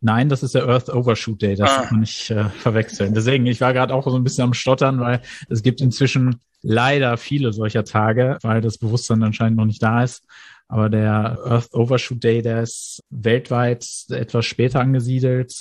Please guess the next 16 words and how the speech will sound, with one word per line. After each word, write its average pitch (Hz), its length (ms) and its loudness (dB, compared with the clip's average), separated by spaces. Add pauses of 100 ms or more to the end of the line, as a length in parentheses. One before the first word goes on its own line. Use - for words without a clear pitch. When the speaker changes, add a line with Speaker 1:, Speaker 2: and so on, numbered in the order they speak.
Speaker 1:
äh, 113 160 0
für 110 160 0
Deutschland 117 520 0
Anfang 113 320 0
Mai 110 200 2
angesiedelt, 113 560 -2
aber 107 340 0 (420)
ich - 100 -8
meine 113 240 4
bewusst 110 320 -4
den 104 200 2
Earth 113 400 0 (100)
Day 95 400 0 (120)
am 104 160 2
zweiundzwanzigsten 101 800 -2
April. 92 380 -6